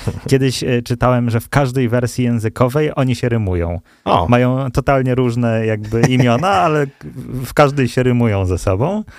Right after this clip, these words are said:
Speaker 2: I rok tysiąc dziewięćset siedemdziesiąty trzeci, jakże ważne wydarzenie dla polskiego sportu, pięćdziesiąt lat dzisiaj mija. Mecz na Wembley, ten legendarny,
Speaker 1: Ten
Speaker 2: gdzie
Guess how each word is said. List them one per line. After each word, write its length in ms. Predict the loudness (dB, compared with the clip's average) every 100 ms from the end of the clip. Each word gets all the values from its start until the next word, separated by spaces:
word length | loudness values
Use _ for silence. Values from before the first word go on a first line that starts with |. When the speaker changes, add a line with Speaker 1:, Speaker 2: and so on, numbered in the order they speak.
| -20 -20 -2
Speaker 2:
I 60 | 0
rok 160 | 2
tysiąc 300 | 0 -2 0
dziewięćset 300 | -2 -2 -4
siedemdziesiąty 500 | -4 -4 -2 -2 -2
trzeci, 420 | 0 0 0 0
jakże 360 | 0 0 2 2
ważne 480 | 6 4 4 2 0
wydarzenie 540 | 2 2 2 0 0
dla 100 | -2
polskiego 480 | -2 -2 -2 -2 -2
sportu, 480 | -2 0 -2 0 -4
pięćdziesiąt 580 | -2 -4 -2 -2 -2 0
lat 180 | 0 0
dzisiaj 380 | -6 -4 -4
mija. 320 | -4 -2 -2 -2 -8 -20 _ 0
Mecz 240 | 0 0
na 100 | 0
Wembley, 500 | 2 2 2 0 0
ten 220 | -2 -2
legendarny, 640 | 0 0 0 2 2 2 0
Speaker 1:
Ten 100 |
Speaker 2:
gdzie 40 | 2